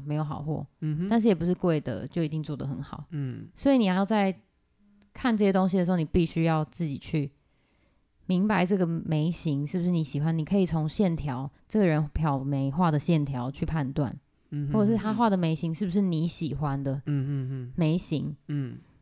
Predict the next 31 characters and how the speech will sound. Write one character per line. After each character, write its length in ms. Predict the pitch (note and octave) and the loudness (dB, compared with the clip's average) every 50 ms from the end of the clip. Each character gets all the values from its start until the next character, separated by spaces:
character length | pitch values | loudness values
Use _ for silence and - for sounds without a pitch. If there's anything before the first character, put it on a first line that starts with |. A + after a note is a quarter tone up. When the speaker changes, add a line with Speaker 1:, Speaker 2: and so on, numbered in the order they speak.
| _ - | _ 0
Speaker 1:
然 120 | G3 G3+ | 2 4
后 80 | A#3+ B3+ | 4 4
一 100 | - A#3 | 4 2
部 220 | F#3+ A#3+ C4 A#3+ | 4 4 4 4
分 240 | G3+ A#3+ A#3 G#3+ G#3 | 6 6 6 6 6
是 360 | F3+ A3 G#3+ G3 F3+ D#3+ D#3+ - _ _ _ _ | 6 6 6 6 6 4 0 -4 _ _ _ _
千 220 | - - C4 C4 | 0 4 6 8
万 140 | C4 B3+ A#3 | 8 8 8
不 80 | G3 | 8
要 160 | F#3+ F#3+ G3+ G3+ | 6 6 6 6
觉 160 | F3 F3 D3+ | 6 6 6
得 120 | D#3+ D3+ | 6 4
便 380 | - - - - E3 D3+ D#3+ F3 | 2 0 2 4 4 4 4 4
宜 320 | F3 E3 D#3 D3+ D#3 D3+ - | 4 2 2 2 0 -2 -4
啊， 200 | - F#3+ E3+ C#3+ - _ _ _ _ | -4 -4 -4 -4 -6 _ _ _ _
先 240 | _ - - G3+ G#3 | _ -2 0 2 2
加 160 | G3 G3 F#3+ | 4 4 4
减 140 | F#3 D#3+ D3+ | 4 2 2
做 140 | D#3+ E3+ D#3+ | 2 2 2
一 40 | E3 | 4
下， 160 | F3 D3 C#3+ | 2 2 0
反 220 | - - D#3+ D#3+ | 0 0 2 4
正 100 | F#3 G3+ | 4 4
两 200 | G3 F3 C3+ C#3 | 4 4 2 0
年 180 | C#3+ C#3 C#3+ D3 | -2 -2 -2 0
就 100 | F3 E3+ | 0 0
不 140 | - C#3+ C#3 | 0 -2 -4
见 240 | C#3 D#3 D3+ C#3 | 0 0 0 0
了。 80 | - - - _ _ _ _ _ _ - | -2 -4 -10 _ _ _ _ _ _ 0
但 140 | A#3 A#3+ | 2 4
是 300 | A3+ A#3+ B3 A3+ G3 E3+ | 4 6 4 4 4 0